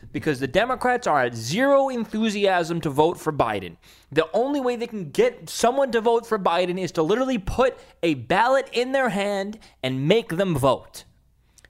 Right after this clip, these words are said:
On top of that, those ballots, just like Trump said, could easily be fraudulent. I myself live in California currently and in New York. I don't even know where my ballot is gonna go. I've moved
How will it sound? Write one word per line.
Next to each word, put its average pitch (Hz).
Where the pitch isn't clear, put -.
On 120
top 262
of 254
that, 254
those 220
ballots, 202
just 226
like 254
Trump 226
said, 208
could 196
easily 196
be 190
fraudulent. 135
I 254
myself 233
live 196
in 196
California 220
currently 233
and 262
in 220
New 165
York. 113
I 196
don't 277
even 143
know 233
where 196
my 147
ballot 147
is 120
gonna 143
go. 139
I've 143
moved 190